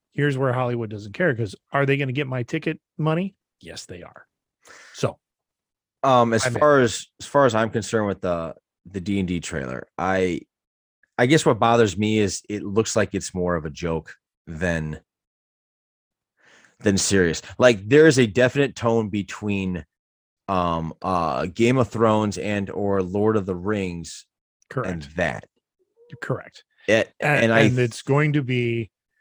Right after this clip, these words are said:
Speaker 1: so I've always said in our D and D games, like, when we start to roll up new characters and we're gonna have a campaign, we go into that thinking Lord of the Rings, thinking epic fantasy.
Speaker 2: <laughs>
Speaker 1: And within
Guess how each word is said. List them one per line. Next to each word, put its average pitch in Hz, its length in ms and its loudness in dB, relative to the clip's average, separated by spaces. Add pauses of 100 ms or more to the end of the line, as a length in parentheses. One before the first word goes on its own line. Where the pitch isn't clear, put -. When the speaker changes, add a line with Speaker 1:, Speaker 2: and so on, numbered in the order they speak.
(440)
Speaker 1:
so 127 240 2
I've 151 360 4
always 147 280 2
said 123 200 -6
in 117 100 -8
our 127 140 -4
D 127 200 -4
and 123 100 -4
D 120 120 -6
games, 92 720 -12 (220)
like, 90 240 -8
when 104 200 -10
we 127 180 -2
start 131 260 0
to 127 160 -6
roll 123 340 0
up 117 160 -4
new 113 140 -4
characters 101 560 -8
and 98 100 -10
we're 120 140 -2
gonna 120 160 -4
have 110 120 -6
a 107 40 -8
campaign, - 580 -14 (840)
we 135 320 2
go 139 280 4
into 147 460 -2
that - 360 -18 (480)
thinking 123 640 -4
Lord 95 240 -8
of 85 60 -14
the 85 80 -18
Rings, - 440 -20 (120)
thinking 143 580 0 (480)
epic 135 340 -4
fantasy. - 600 -16 (320)
Speaker 2:
<laughs> - 680 -8
Speaker 1:
And 135 320 2
within 117 720 -2